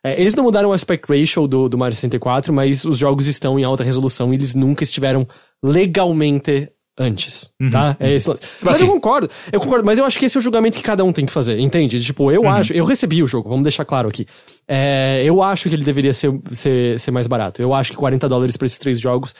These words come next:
Speaker 1: é algo que soaria um, um pouco melhor, dado que justamente é um relançamento sem grandes reformulações do, dos jogos originais. Mas deixa eu tentar falar um pouquinho <laughs> só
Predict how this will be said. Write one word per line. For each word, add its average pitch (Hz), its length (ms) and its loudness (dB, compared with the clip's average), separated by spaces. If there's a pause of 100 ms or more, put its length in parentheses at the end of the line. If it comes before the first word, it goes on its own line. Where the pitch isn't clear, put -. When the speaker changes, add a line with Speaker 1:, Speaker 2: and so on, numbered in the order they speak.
(240)
Speaker 1:
é 127 60 -4
algo 127 140 0
que - 120 -6
soaria 127 440 0
um, 131 200 2
um 131 120 0
pouco 127 280 -2
melhor, 143 240 2
dado 170 220 0
que 165 60 -2
justamente 208 400 2
é 196 40 2
um 170 40 2
relançamento 175 600 2 (300)
sem 190 380 2
grandes 165 320 2
reformulações 151 960 0 (320)
do, 127 240 -2
dos 123 160 -2
jogos 127 180 2
originais. 120 340 0
Mas 165 60 2
deixa 247 140 2
eu 294 40 0
tentar 311 160 2
falar 247 160 2
um 233 40 2
pouquinho 208 360 2
<laughs> - 40 2
só - 140 -2